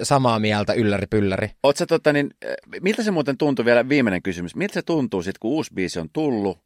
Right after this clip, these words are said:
Speaker 2: se soi joka paikassa, ihmiset kuuntelee, sä pääset esittää sen livenä yleisölle. Oot sä muuten esittänyt sitä vielä livenä yleisölle?
Speaker 1: Oon.
Speaker 2: Joo. Mi-, mikä se fiilis oli, kun sä vedit sen eka kerta livenä?
Speaker 1: No se on aina vähän hassu fiilis vetää ekan kerran, kun se tuntuu vähän siltä,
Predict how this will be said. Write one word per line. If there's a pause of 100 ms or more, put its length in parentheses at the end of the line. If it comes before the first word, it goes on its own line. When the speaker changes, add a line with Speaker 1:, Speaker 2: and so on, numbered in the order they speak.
(200)
Speaker 2:
se
soi
joka
paikassa, (240)
ihmiset
kuuntelee,
sä
pääset
esittää
sen
livenä
yleisölle.
Oot
sä
muuten
esittänyt
sitä
vielä
livenä
yleisölle? (160)
Speaker 1:
Oon. (560)
Speaker 2:
Joo. (520)
Mi-,
mikä
se
fiilis
oli,
kun
sä
vedit
sen
eka
kerta
livenä? (480)
Speaker 1:
No
se
on
aina
vähän
hassu
fiilis
vetää
ekan
kerran,
kun (140)
se
tuntuu
vähän
siltä,